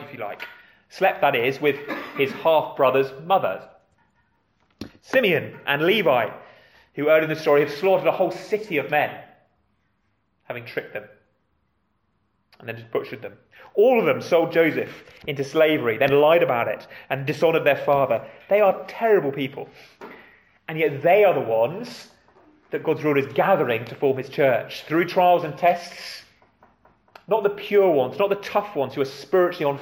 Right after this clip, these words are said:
fire and therefore can march through these trials and temptations in their own strength, but the weak, sinful, foolish ones who God is building into his church. Let's finish by going right to the end of the Bible, Revelation twenty-one. This is such an encouraging verse in the story of Joseph.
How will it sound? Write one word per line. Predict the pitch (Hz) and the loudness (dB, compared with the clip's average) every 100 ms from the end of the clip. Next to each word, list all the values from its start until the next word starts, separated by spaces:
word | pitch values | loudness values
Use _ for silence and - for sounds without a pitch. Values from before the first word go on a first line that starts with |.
| - | -2
fire | 160 139 110 - - - | 2 2 0 -4 -14 -4
and | 143 | 2
therefore | 151 147 | 2 2
can | 147 143 | -6 0
march | 160 170 - | 2 2 -2
through | 131 | -6
these | 120 | -4
trials | - 139 | 0 0
and | 131 | 0
temptations | 131 131 131 127 123 | -4 -6 -8 -6 -4
in | |
their | 123 127 | 0 0
own | 117 | 0
strength, | - 113 - - - _ | -4 -4 -6 -18 -20 _
but | 147 | -2
the | 143 | 0
weak, | 135 131 165 170 - | -2 -4 -6 -8 -16
sinful, | - - 151 139 135 | -18 -6 -6 -4 -6
foolish | - 170 165 151 127 | -2 0 2 0 -2
ones | 110 107 - - - _ | -6 -6 -18 -20 -20 _
who | - | -14
God | 127 143 139 | 0 2 2
is | 131 | 2
building | 139 135 131 | 2 2 2
into | 123 | -4
his | 123 | -10
church. | - - 113 117 - - - - | -2 0 0 -2 -10 -12 -14 -2
Let's | - - | 0 2
finish | 202 165 | 0 2
by | - | 0
going | 156 151 165 | 2 2 2
right | 190 202 | 4 4
to | 196 | 2
the | 170 | 0
end | 151 | 2
of | |
the | 135 | 2
Bible, | 135 123 123 | 4 4 2
Revelation | 170 170 151 127 | 2 2 0 -2
twenty-one. | - 139 127 120 113 - - - _ _ _ | -4 -2 2 0 -2 -10 -20 -20 _ _ _
This | 143 - | -14 -12
is | 156 | 0
such | 185 | 0
an | 175 | 0
encouraging | 165 170 147 131 | -2 2 2 0
verse | 123 123 117 - - - _ - _ - - - | 0 2 2 -4 -16 -20 _ -20 _ -14 -8 -8
in | 131 | -8
the | 120 | -12
story | - 127 | -4 -2
of | 120 | -2
Joseph. | 117 113 - | -2 -4 -4